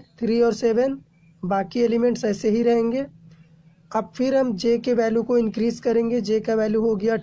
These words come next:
two, two less than equal to three, condition true। तो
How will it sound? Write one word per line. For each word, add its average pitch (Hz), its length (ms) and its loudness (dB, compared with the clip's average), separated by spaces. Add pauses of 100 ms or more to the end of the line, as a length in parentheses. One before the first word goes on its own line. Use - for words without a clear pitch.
two, 262 200 -2 (800)
two 247 160 2
less 240 280 4
than 247 140 4
equal 240 320 0
to 240 100 0
three, 254 240 -2 (100)
condition 208 500 0
true। 226 180 -2 (1080)
तो - 100 -12